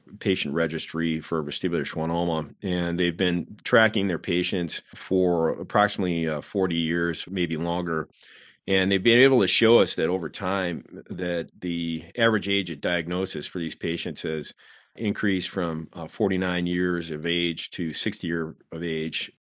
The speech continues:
while the mean tumor, uh, size has decreased from two point eight centimeters to approximately point seven, uh, centimeters. With the widespread access to M R I, while patients are receiving, uh, or obtaining these M R Is more frequently,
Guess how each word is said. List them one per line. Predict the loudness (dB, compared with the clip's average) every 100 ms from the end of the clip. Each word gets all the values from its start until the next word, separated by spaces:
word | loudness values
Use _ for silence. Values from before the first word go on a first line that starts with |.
| _ _ _
while | 4 4
the |
mean | 4 2 2
tumor, | 2 2 2 0 -2
uh, | -8 -8
size | -2 0 0
has | -4 -4
decreased | -4 -2 -2 -4
from | -6 -10
two | -6 -6
point | -4 -2 -2
eight | -4
centimeters | -4 -2 -2 -2 -4 -6
to | -6 -4 -4 -10 -20 -20 _ -2
approximately | 2 2 0 -2 -2 -6 -2
point | 2 2
seven, | 4 2 2 -2 -6 -10
uh, | -8
centimeters. | -4 -4 -4 -10 -10 -12 -14 _ _ _ -4
With | -2 -2
the | -2 -4 -6 -10
widespread | -4 2 4 4 2 2
access | 2 0 -2 -4 -4 -10 -16 -20 -14 -8
to | 0 2
M | 2
R | 2 0
I, | 2 2 0 -2 -10 _ _ _ _
while | -2 0 2
patients | 0 -2 -4
are | -2
receiving, | -2 -4 -2 0 0 -2 -6 -16 -20 -20 _ _
uh, | -2
or | 0 0 0
obtaining | -4 0 2 2
these | 0 0
M | 0
R | 0 0 0
Is | -2 -4
more | -6
frequently, | -2 -4 -2 -4 -2 -2